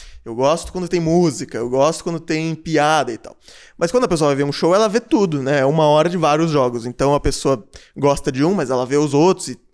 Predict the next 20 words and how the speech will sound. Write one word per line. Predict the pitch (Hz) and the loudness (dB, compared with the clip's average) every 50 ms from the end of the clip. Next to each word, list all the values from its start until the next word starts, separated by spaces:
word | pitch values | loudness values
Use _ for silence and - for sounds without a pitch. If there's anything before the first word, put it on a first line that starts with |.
| _ _ _ - - - _ - | _ _ _ -20 -20 -20 _ -10
e | 123 120 120 120 120 117 | -8 -8 -6 -4 -4 -2
às | 120 123 123 | -2 -2 0
vezes | 143 143 139 | -2 -2 -4
tem | - - - 151 143 | -6 -6 -4 -4 -4
aquela | 135 135 - 139 131 | -4 -2 -2 -2 -2
coisa | 135 156 147 143 135 | -2 -2 -2 -2 -2
do | 135 | -2
jogo | 131 139 143 135 - | -2 0 0 -2 -2
favorito, | - 156 139 127 135 131 - 160 185 185 - - 185 | -2 -2 0 2 2 4 4 4 4 2 0 -2 -4
que | - - - - 151 | -4 -4 -4 -2 -2
a | 131 | -2
gente | 135 - | -2 -2
deixa | - 143 139 180 | -2 -2 -2 -2
pro | - - 147 | -4 -6 -6
final, | - - 139 139 147 156 165 160 | -6 -4 -2 0 2 2 2 2
que | - 180 | 0 -2
a | 151 | -4
gente | 131 - | -4 -4
sabe | - - 147 147 135 | -4 -2 -2 -2 -4
que, | - - 135 127 | -6 -4 -4 -4